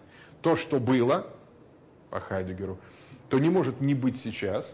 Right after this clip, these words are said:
потому что бытие не является функцией от времени. И, соответственно, то, что будет, должно когда-то быть до этого. Это с точки зрения также Петерима Сорокина. Исчерпав возможность распада, мы переходим к возможностям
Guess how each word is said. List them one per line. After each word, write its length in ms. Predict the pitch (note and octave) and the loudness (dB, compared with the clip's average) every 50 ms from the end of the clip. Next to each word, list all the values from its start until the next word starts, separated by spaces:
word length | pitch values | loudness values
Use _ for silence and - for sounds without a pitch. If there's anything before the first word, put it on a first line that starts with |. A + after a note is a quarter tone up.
| - - - - - | -20 -20 -20 -16 -16
потому 260 | F#2 F#2 G2+ A2 A#2 | -10 -8 -6 -6 -6
что 160 | - - - | -8 -8 -8
бытие 360 | G#2+ A2 A#2 - - C#3+ F#3+ | -6 -6 -6 -4 -4 -2 0
не 100 | F#3 C#3+ | 0 2
является 320 | A#2+ A2+ C3 D3 C#3+ - A2+ | 2 2 2 0 0 -4 -8
функцией 400 | - - B2 A#2+ - - A#2+ B2 | -6 -4 -6 -6 -2 0 0 0
от 100 | B2 - | 0 0
времени. 320 | G#2+ F#2+ F#2 F2+ F2+ - - - - - - - - - - - - - | -2 -2 -2 -4 -4 -8 -14 -18 -20 -20 -20 -20 -20 -20 -20 -20 -14 -10
И, 60 | - | -8
соответственно, 500 | - C#3 B2 G#2+ - C#4+ E3+ - D#3 C3+ | -2 -2 -2 0 2 0 0 0 -4 -6
то, 140 | - D3 C#3 | -4 -4 -4
что 220 | - - - C3 | -4 -2 -4 -4
будет, 340 | A2 A2 A2+ A#2+ C#3+ F#3 F#3 - - - - - - | -2 -2 -2 -2 -2 -2 -4 -6 -12 -20 -20 -20 -12
должно 420 | A#2 G#2 C#3+ C3 G#2+ B2+ C3+ C#3+ D3+ | -2 0 0 2 2 0 0 0 0
когда-то 560 | D3 D3+ B2 G#2+ G2+ A#2+ B2 A#2+ - C3+ - - - - - | 0 -2 -2 0 0 -2 -2 0 -2 -4 -4 -6 -16 -14 -8
быть 260 | A2 A2+ A#2 G2 G2 | -4 -2 -2 -2 0
до 80 | G#2 A#2 | 0 0
этого. 400 | A2+ G2 F2 - - F2+ E2+ E2+ - - - - - - - - | 0 0 -2 -4 -8 -10 -12 -12 -14 -18 -20 -20 -20 -20 -12 -12
Это 160 | B2 B2 C3+ | -10 -8 -8
с 60 | - | -4
точки 260 | - C3 - - - | -4 -4 -4 -4 -6
зрения 300 | A2 G2 A#2 A#2+ A#2 G2+ | -6 -4 -2 -2 -2 -2
также 340 | F2 G#2 G#2+ F#2+ F2+ G2 F2+ - - - - - - - - - - - - - | -2 -2 -2 -2 -2 -6 -8 -8 -14 -20 -20 -20 -20 -20 -20 -18 -18 -18 -10 -10
Петерима 340 | G#2 F#2 A2+ A2+ A2+ G#2+ | -6 -2 0 0 0 -2
Сорокина. 560 | F#2+ - - A#2 A#2 A2 F2 - - D#2+ E2 - - - - - - - - - - - | -2 -2 0 2 2 2 0 -2 -6 -10 -12 -12 -14 -18 -20 -20 -20 -20 -20 -16 -4 -2
Исчерпав 640 | C#3 - - - E3+ D3+ - - E3 C3 - - - - - | -2 -2 2 2 2 2 4 4 4 4 4 2 -2 -10 -4
возможность 580 | G#2 G#2+ G#2 B2 B2 A#2+ A#2 G#2 G2 - - | -2 -2 -2 0 -2 -2 -2 -4 -6 -8 -4
распада, 680 | A2 A2 A#2 A2+ - - - D3+ D#3+ F#3 F#3 G#3+ G#3+ - - - - - - - - - | 0 0 0 0 -2 0 2 2 4 4 2 0 -2 -2 -14 -18 -20 -20 -20 -20 -20 -10
мы 160 | - G#2 C3 C#3+ | -2 -2 0 2
переходим 500 | D3 D#3 D#3+ D#3 - B2+ C3+ C#3+ D3 C3+ | 2 2 0 0 0 -2 -2 -2 -2 -4
к 100 | - G#2+ | -2 -2
возможностям 580 | G#2 G2 G#2 A2 A#2+ A#2 G#2+ - - A#2+ A2 | -2 -2 -2 -2 -4 -4 -4 -6 -6 -8 -8